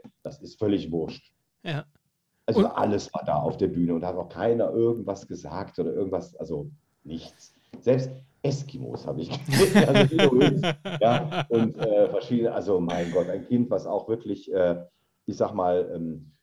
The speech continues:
Speaker 1: braun im Gesicht angemalt war und Rasterlocken hatte und dann als Reggae King da rumlief, also, äh, wirklich, ne, überhaupt nichts.
Speaker 2: Am Ende ist
Speaker 1: Also
Speaker 2: das doch aber auch sowas wie eine Bewunderung oder eine Verneigung vor meinem Kostüm. Also, ähm,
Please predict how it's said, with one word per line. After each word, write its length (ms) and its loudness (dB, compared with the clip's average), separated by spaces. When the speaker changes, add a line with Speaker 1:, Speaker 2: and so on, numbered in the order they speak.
Speaker 1:
braun 480 4
im 60 0
Gesicht 300 -10
angemalt 640 -2
war 260 -4
und 120 -4
Rasterlocken 760 -2
hatte 320 2
und 220 0
dann 160 -4
als 260 -6
Reggae 300 -2
King 240 -6
da 100 2
rumlief, 440 -2
also, 320 -2
äh, 120 -14
wirklich, 420 -6
ne, 260 -4
überhaupt 420 2
nichts. 160 -4
Speaker 2:
Am 100 4
Ende 260 4
ist 120 -2
Speaker 1:
Also 40 -8
Speaker 2:
das 120 2
doch 180 -2
aber 200 0
auch 60 0
sowas 280 0
wie 40 2
eine 140 2
Bewunderung 500 2
oder 160 0
eine 120 2
Verneigung 680 2
vor 180 0
meinem 220 0
Kostüm. 480 -6
Also, 420 0
ähm, 340 -4